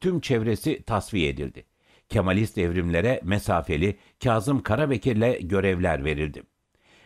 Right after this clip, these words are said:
Bu arada İnönü Cumhurbaşkanı olunca cenaze namazı krizi çözüldü. Cenaze alayına komuta edecek olan Fahrettin Altay, Celal Bayar'a sert çıktı. "Bir olay olacağını sanmam.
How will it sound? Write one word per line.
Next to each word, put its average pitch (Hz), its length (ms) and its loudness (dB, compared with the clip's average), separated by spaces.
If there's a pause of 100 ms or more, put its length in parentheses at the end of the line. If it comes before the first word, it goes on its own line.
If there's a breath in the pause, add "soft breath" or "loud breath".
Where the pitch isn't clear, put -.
(120)
Bu 170 260 0
arada 98 540 0
İnönü 117 380 2
Cumhurbaşkanı 110 680 -2
olunca 92 460 -2
cenaze 113 500 0
namazı 123 380 0
krizi 113 400 -2
çözüldü. 80 480 -4 (440 soft breath)
Cenaze 87 480 0
alayına 82 400 0
komuta 113 380 -2
edecek 90 420 -2
olan 78 340 -2
Fahrettin 90 480 0
Altay, 90 380 -4 (260 soft breath)
Celal 113 420 2
Bayar'a 117 440 2
sert 78 300 -10
çıktı. - 360 -10 (520 soft breath)
"Bir 113 180 2
olay 98 420 2
olacağını 104 520 0
sanmam. 85 460 -2